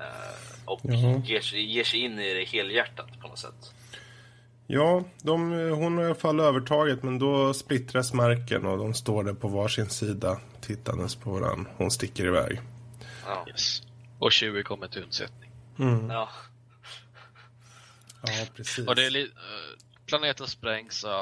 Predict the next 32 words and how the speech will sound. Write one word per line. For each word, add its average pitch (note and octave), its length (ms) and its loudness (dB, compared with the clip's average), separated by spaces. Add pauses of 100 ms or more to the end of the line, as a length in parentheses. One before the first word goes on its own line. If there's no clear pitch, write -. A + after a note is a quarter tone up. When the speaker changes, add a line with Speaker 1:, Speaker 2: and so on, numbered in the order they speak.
(120)
Speaker 3:
allting G2 300 -8
är F#2+ 40 -20
bra. G2+ 160 -6
Det A#2+ 80 0
är B2+ 40 4
egentligen C#3 400 -2
här, A2 220 -2 (400)
jag B2 120 0
kände D3+ 180 0
att A#2 100 -12
här, - 480 0 (180)
okej, B2+ 400 -2
nu G2+ 200 -6
är G2 40 -8
vi G2 80 -12
nästan G2 240 -8
färdiga F#2+ 300 -4
med G2 120 -14
filmen F#2+ 240 -8
här. F2+ 120 -8
Nu, G2+ 220 -8
nu F3+ 220 -10
kanske D3+ 280 -2
de, A2 300 -4 (240)
snart C3 240 0
kommer G2+ 200 0
creditsen. - 380 -4 (460)
Men D3 120 0
nej, G3 120 4 (340)
vi, B2+ 380 -12
vi A2+ 100 -18
ska, G#2+ 380 -8